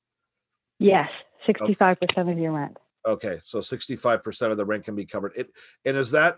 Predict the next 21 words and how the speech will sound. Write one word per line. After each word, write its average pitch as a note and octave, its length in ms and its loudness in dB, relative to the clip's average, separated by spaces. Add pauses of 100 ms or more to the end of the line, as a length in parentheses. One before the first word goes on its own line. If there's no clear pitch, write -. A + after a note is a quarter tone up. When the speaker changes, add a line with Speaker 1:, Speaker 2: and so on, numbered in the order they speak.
Speaker 2:
it, C3 100 -14 (360)
like, A#2+ 260 -2 (260)
the B2 160 -2
old E3 200 4
one, C#3 200 4
I A#2+ 240 0
think C3 240 -6
you B2 100 -6
said B2 240 0
here B2 140 0
was A#2 200 -2
in A#2+ 120 0
a, A2 180 -2
a, A#2+ 140 0
in A2+ 180 -8
some B2+ 180 -4
sort C3 220 -2
of A2 80 -2
a A2 80 -2
forgivable A#2 640 -2
loan B2 400 0